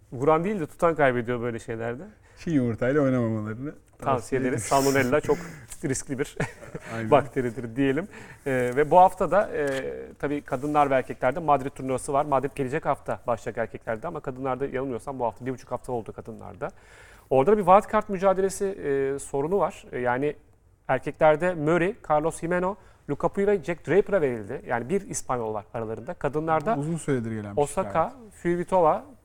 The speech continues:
Speaker 1: Puig, Kostyuk ve Zeng'e verildi ki hiçbiri İspanyol değil. Ee, burada tabii İspanyol tenisçiler bir, e, ayaklanma <laughs> gibi bir şey yaşadı. Sosyal medyada
Speaker 2: Madrid,
Speaker 1: eleştirildi.
Speaker 2: Madrid'de olmasının dışında zaten hiç, yani, gösteri turnuvası gibi geliyor bana. Tiryak yüzünden çok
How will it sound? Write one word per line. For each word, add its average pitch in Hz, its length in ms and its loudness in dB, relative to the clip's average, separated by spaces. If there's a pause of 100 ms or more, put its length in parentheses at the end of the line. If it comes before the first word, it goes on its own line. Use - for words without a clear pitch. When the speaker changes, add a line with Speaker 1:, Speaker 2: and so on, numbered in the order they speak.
Speaker 1:
Puig, 190 240 0 (120)
Kostyuk - 460 -4
ve 202 80 -2
Zeng'e 160 400 0
verildi 185 260 -4
ki 226 180 -6 (320)
hiçbiri 175 480 0
İspanyol 117 500 -8 (200)
değil. 220 260 -2 (460)
Ee, 123 440 2
burada 147 280 -2
tabii 185 140 -6
İspanyol 175 280 0
tenisçiler 165 520 0
bir, 156 260 -4
e, 131 400 -6
ayaklanma 143 680 0
<laughs> - 60 -16
gibi 127 340 -6
bir 131 60 -4
şey 147 160 0
yaşadı. 123 420 -4 (120)
Sosyal 123 340 -2
medyada 123 280 0
Speaker 2:
Madrid, - 120 0
Speaker 1:
eleştirildi. 143 340 -2
Speaker 2:
Madrid'de 170 380 0
olmasının 160 340 -2
dışında 165 240 -2
zaten 160 280 0
hiç, - 320 -16
yani, - 1080 -20
gösteri 175 360 2
turnuvası 127 420 -2
gibi 107 120 -4
geliyor 104 320 -10
bana. 123 100 -14
Tiryak 139 480 0
yüzünden 135 320 -4
çok 135 140 -2